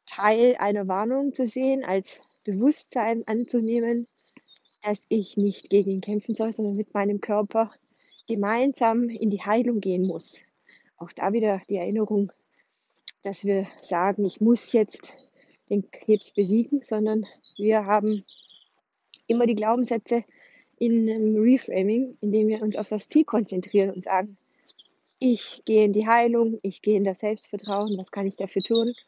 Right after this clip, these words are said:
und so weiter. Also, das Thema ist auf jeden Fall, siehst du, womit du zu kämpfen hast, ja?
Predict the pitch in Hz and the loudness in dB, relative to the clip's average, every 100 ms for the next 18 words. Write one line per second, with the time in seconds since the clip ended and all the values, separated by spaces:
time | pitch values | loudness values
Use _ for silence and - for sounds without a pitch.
0 | - _ _ _ 220 202 190 180 185 170 | -20 _ _ _ -4 -2 -2 -2 -4 -10
1 | - _ 208 208 196 170 _ _ _ _ | -12 _ -2 0 0 -4 _ _ _ _
2 | _ _ _ - - _ _ _ _ _ | _ _ _ -20 -20 _ _ _ _ _
3 | _ 202 - 214 214 196 208 - 208 196 | _ -14 -6 0 0 0 -2 -4 -8 -2
4 | 208 208 - 185 196 190 - _ _ _ | 0 0 -2 -2 -2 -4 -14 _ _ _
5 | - 285 349 - 285 285 - _ _ _ | 2 4 4 4 4 4 2 _ _ _
6 | _ _ - 208 233 240 - - 240 - | _ _ -4 0 2 2 0 -2 -2 -2
7 | 226 214 202 - 185 160 156 - 208 | -6 -4 -4 -4 -6 -6 -8 -6 -4